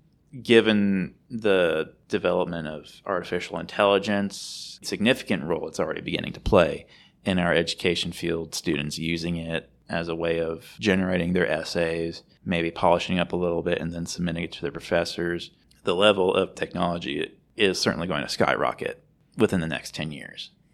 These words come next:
guaranteed. I'm not gonna say it's gonna be like The Matrix or anything like that, but I know that there are strengths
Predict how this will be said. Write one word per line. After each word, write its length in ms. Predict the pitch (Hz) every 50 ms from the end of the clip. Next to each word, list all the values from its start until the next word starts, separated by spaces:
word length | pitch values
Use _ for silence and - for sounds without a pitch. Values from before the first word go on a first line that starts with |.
| _ _ -
guaranteed. 480 | 110 107 87 80 80 - - - - - _ _ _ _ -
I'm 100 | 123 123
not 120 | 123 110
gonna 160 | 107 107 98 90
say 260 | - - 101 92 87
it's 220 | 78 92 - -
gonna 160 | - 98 92
be 80 | 87 87
like 200 | 87 82 82 -
The 60 | 71
Matrix 540 | 73 80 95 131 143 - - 78 67 - -
or 60 | 73
anything 360 | 65 69 67 - 85 71 71
like 160 | 71 65 69 -
that, 180 | 85 78 76
but 140 | - 92 69
I 60 | 90
know 320 | 92 98 104 107 107 107 101
that 320 | 92 92 82 73 - - - _ _ _ _ _ _ _
there 120 | - 131
are 160 | 113 147 170 180
strengths 760 | - - - 135 123 92 80 73 87 - - - - -